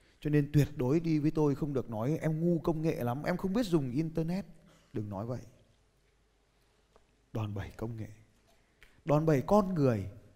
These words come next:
Đòn bẩy con người. Phải đông người mới thắng được. Và đòn bẩy các nguồn lực khác. Các đòn bẩy khác. Bốn loại đòn bẩy cơ bản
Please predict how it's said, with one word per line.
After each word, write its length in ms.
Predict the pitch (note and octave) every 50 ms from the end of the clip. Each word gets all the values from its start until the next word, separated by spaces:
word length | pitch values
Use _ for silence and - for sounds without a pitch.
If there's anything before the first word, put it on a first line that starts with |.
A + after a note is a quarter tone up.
| _ _ _ _ _ _ _ _ _ _ _ _ _ _ _ _ _ _ _ _ _ _ _ _ _ _ _ _ _ _ _ _ _ _ _ _ - - - -
Đòn 240 | - A2 A2 G#2+
bẩy 160 | G2+ G2+ - - -
con 260 | - B2 C3 C3 B2+
người. 280 | A#2 G#2 F#2+ E2+ D#2+ D#2+ - _ _ _ _ _ _ _ _ _ _ _ _ _ _ _ _ _ _ _ _ _ _ _ _ _ _ _ _
Phải 120 | - G2+ A2
đông 240 | C3+ C#3 D3 D#3
người 320 | D3+ C#3 C3+ A2+ G2+ F#2 - - -
mới 80 | G#2+ G#2
thắng 260 | - G2+ G2+ A2 C#3
được. 180 | D3 C3 - - - - _ _ _ _ _ _ _ _ _ _ _ _ _ _ _ _ _ _ _ _ _ _ _ _ _ _ _ _ _ _ _ _ _ _ _ _ _
Và 380 | - G#2 G2+ G2 G2 F#2+ F#2 F#2 - - - _ _
đòn 240 | - C3 B2+ A#2+ A#2+
bẩy 200 | B2 G#2+ F2+ F#2
các 140 | - D#3+ E3
nguồn 220 | E3 D3+ C#3 B2 A#2+
lực 140 | A#2+ A#2 -
khác. 240 | - E3+ F3 F3+ - - - _ _ _ _ _ _ _ _ _ _ _ _ -
Các 140 | - -
đòn 180 | - B2 A#2 A2
bẩy 160 | G#2+ F#2+ F2+
khác. 260 | F2+ - - D3 D3+ D#3 - - - _ _ _ _ _ _ _ _ _ _ _ _ _ _ _ _ _ _ _ _ _ _ _ _ _ _ _ _ _ _ -
Bốn 220 | - A#2 C#3+ E3+
loại 280 | G#3 G3+ F3 D#3+ - -
đòn 240 | A#2 A2+ G#2+ G2+ G#2
bẩy 160 | G2+ F2 F2 -
cơ 100 | C#3 D3+
bản 260 | D3 C#3+ B2+ G2+ F2+